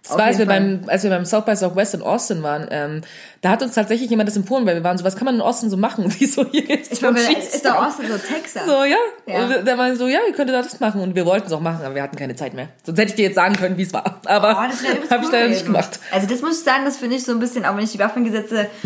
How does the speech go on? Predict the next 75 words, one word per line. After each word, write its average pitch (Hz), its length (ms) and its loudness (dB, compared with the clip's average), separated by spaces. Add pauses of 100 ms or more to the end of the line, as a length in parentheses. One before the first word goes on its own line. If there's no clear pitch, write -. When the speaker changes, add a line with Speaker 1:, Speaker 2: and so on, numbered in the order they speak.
(200)
Speaker 2:
da 180 100 2
nicht 277 200 2
so 277 140 2
gut 254 280 -2
finde, 269 280 -4 (140)
Speaker 1:
Mhm. 185 320 2
Speaker 2:
aber 208 400 4 (240)
das 214 140 -6
finde 320 200 -6
ich - 180 -12
cool, 262 120 0
dass 185 180 -4
man 180 140 -2
da 175 80 -4
hingehen 233 340 0
kann 220 140 -2
und 196 100 -2
ballern 170 300 -4
kann. 175 320 -12 (120)
Speaker 1:
Mhm. 220 360 0
Speaker 2:
So, 165 160 -2
ich 160 100 -4
meine, 180 260 -6
man 180 120 -6
zieht 247 200 -4
ja 214 60 0
Speaker 1:
Aber 190 80 0
Speaker 2:
da 185 60 2
Speaker 1:
gibt's 175 140 2
Speaker 2:
auch 180 40 2
Speaker 1:
sowas 208 200 4
hier 196 140 4
nicht 180 220 0
auch 160 220 -2
in 214 80 2
Deutschland? 208 480 0 (280)
Speaker 2:
Du 180 120 -8
kommst, 202 260 -6
glaub 220 160 -4
ich, 180 80 -8
nicht 185 160 -6
so 156 60 -14
schnell 160 240 -12
an 156 120 -8
Waffen 160 320 -10
wie 170 140 -14
hier. 160 80 -14
Speaker 1:
Ja, 170 60 -12 (200)
Speaker 2:
Also 220 140 4
Speaker 1:
aber 185 60 4
ich 170 100 0
meine, 185 220 4
zu 170 100 -4
so 170 80 -2
einem 165 80 0
Schießstand, 202 420 2
da 160 40 4
ist - 160 -2
ja 160 80 2
überwacht 151 400 -2
oder 139 160 -2
so. 135 60 -8
Ist 139 80 -4
ja 151 60 2
nicht 156 140 -4
so, 175 80 4
als 156 120 0
könntest 165 160 0
du - 20 2
mit 160 100 2
der 143 100 2
Waffe 147 180 0
rauslaufen. 143 420 2
Speaker 2:
Aber 143 140 -4
ich, - 100 -12